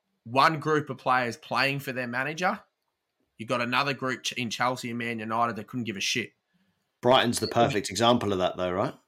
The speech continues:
Speaker 1: Starts at the managers. The, I, I
Speaker 2: Yeah.
Speaker 1: think Ten Hag's a dick. I always have. And that Jadon Sancho example's the perfect.
Speaker 2: Hmm.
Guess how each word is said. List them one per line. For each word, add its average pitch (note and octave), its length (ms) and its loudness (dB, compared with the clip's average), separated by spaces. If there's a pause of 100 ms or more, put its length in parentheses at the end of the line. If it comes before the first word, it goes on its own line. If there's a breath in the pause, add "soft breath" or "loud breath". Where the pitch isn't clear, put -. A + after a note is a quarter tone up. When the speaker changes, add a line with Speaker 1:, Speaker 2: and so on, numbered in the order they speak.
(120)
Speaker 1:
Starts D#3+ 420 4
at A2 60 -6
the D3 80 -2
managers. D3 600 0
The, C3+ 220 -4
I, C#3+ 80 6
I C#3+ 220 6
Speaker 2:
Yeah. A#2+ 60 2
Speaker 1:
think D#3+ 280 -4
Ten D3 140 2
Hag's C3+ 340 4
a A2+ 60 -6
dick. B2+ 320 -2
I B2 80 2
always B2 320 2
have. C3 420 0
And C#3 260 0
that D#3 240 4
Jadon C3 380 2
Sancho C#3 420 -2 (220)
example's A#2+ 480 -6
the A2 80 -12
perfect. D3+ 420 -4 (580)
Speaker 2:
Hmm. B2 160 -2